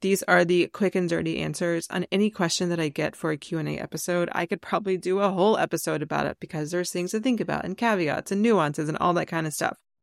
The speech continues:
The goal of these episodes is to get in and get out real quick. So if you want to ask me a money question, make sure you go to veronicagrant dot com forward slash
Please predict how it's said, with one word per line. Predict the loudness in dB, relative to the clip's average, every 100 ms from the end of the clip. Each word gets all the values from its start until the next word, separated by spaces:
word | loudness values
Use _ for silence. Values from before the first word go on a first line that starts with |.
| _ _ 0
The | 2
goal | 8 8 8
of | 6
these | 4 2
episodes | 0 0 2 4 4 2
is | 0
to | 0
get | 0 0 4
in | 4 4
and | 2 0
get | 0 0
out | 2 2 0 -4
real | -2 2 2
quick. | 0 -6 -6 _ _ -6
So | 2 4
if | 4 -2
you | -2 4 6 8
want | 6 4
to |
ask | 2 0 -2
me | -2 -2
a | -2
money | -4 -4
question, | -4 -4 -4 -4 -2
make | -4
sure | -2 -2
you | 0
go | 0
to | -2
veronicagrant | -2 -4 -4 -6 -6 -4
dot | -4 -4
com | -2 0 2 0
forward | -4 -2 0 -2
slash | -2 -2 -2 -6